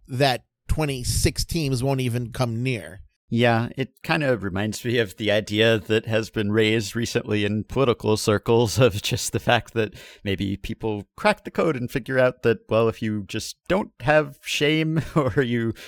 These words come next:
Speaker 2: don't admit that you were wrong or you refuse to budge on something, then ultimately maybe it works out and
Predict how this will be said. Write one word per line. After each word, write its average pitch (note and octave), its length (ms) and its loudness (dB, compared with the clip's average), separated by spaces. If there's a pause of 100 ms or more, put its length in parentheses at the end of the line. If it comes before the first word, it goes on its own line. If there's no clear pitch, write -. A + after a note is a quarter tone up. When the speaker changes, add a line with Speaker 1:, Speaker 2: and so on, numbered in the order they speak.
(160)
Speaker 2:
don't E3 240 4
admit D#3+ 320 0
that - 100 -2
you D3 140 -2
were D#3+ 120 2
wrong D3+ 400 4
or A#2+ 200 2
you A#2 200 -4
refuse C3+ 460 -6
to - 100 0
budge C#3+ 320 2
on D3 160 0
something, D3+ 520 0 (340)
then A#2 500 2
ultimately B2 680 -2
maybe G#2+ 340 0
it A2+ 200 -2
works A2+ 280 -2
out - 360 2
and G#2+ 320 2